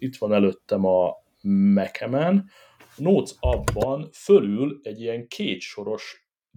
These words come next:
banner égtelenkedik, ami arra hívja föl a figyelmet, hogy a jelenleg megtekintett jegyzeted valamelyik hardvereden nem fog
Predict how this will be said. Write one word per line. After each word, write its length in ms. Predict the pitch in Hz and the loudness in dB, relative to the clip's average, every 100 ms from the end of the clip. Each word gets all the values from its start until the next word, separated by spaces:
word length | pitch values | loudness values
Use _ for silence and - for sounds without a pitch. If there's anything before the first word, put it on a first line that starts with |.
| 107 | -6
banner 720 | 110 127 101 98 98 95 101 - _ _ _ _ | 4 4 4 -4 -4 -4 -6 -8 _ _ _ _
égtelenkedik, 1200 | 131 120 98 - 113 107 101 101 104 107 175 196 | -4 -4 -4 -6 -4 -4 -8 -8 -6 -2 -2 -2
ami 160 | 120 113 | -4 0
arra 240 | 190 208 | 2 2
hívja 260 | 98 107 104 | 0 -2 -6
föl 200 | - 107 | -6 -6
a 40 | |
figyelmet, 600 | 95 202 135 - 156 156 | -2 0 0 0 0 -2
hogy 220 | 156 139 - 131 - | 2 0 0 -8 -8
a 80 | 117 | 0
jelenleg 560 | 160 285 120 107 107 95 | 2 4 4 2 0 0
megtekintett 720 | - 127 107 - 110 101 139 | 0 0 -4 -4 -6 -4 -2
jegyzeted 720 | 127 143 120 104 - 127 143 147 - _ _ _ _ 107 | 0 0 0 -4 -2 0 0 -2 -16 _ _ _ _ -4
valamelyik 760 | 147 190 160 110 110 113 127 - | 2 4 6 4 0 -4 -6 -10
hardvereden 960 | - 139 131 110 107 113 123 127 247 - | -8 -4 -4 -2 -2 -2 -2 -2 -2 -2
nem 420 | 139 151 147 202 151 - | 0 4 4 4 2 -2
fog 540 | 139 - 113 120 117 | -4 2 4 4 -2